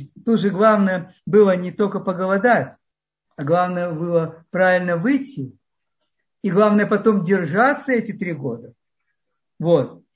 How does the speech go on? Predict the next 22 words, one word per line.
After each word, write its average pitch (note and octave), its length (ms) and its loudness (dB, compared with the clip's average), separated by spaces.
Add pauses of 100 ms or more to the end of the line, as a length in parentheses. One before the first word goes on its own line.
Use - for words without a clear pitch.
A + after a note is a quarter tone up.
И D#3+ 80 -2
это E3+ 200 2
пока, G#3 320 0
это F3+ 200 0
прямой F#3 520 0
эффект, A3 460 -2 (160)
прямой E3+ 340 -4
эффект G#3+ 220 0
для G3+ 140 4
этого. C3+ 420 -4 (280)
Но C#4 320 6
мы D4+ 220 4
уже A#3+ 140 4
с - 80 -6
вами A#3 240 6
говорили, G#3 800 2 (460)
что, A3+ 500 6
ну, A3+ 520 0
вот C4+ 200 0
она C4+ 220 4
вылечилась, A3+ 580 2
предположим. F#3+ 720 -4